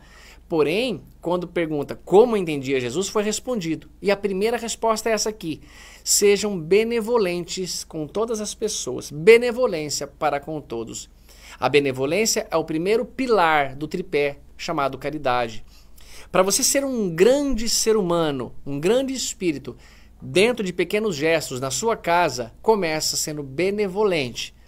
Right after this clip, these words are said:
O que é benevolência?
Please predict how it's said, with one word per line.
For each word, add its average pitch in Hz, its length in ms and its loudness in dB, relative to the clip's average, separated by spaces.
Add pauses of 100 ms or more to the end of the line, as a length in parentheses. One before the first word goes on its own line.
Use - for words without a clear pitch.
(380)
O 294 100 -2
que 381 160 4
é 359 100 8
benevolência? 165 1400 2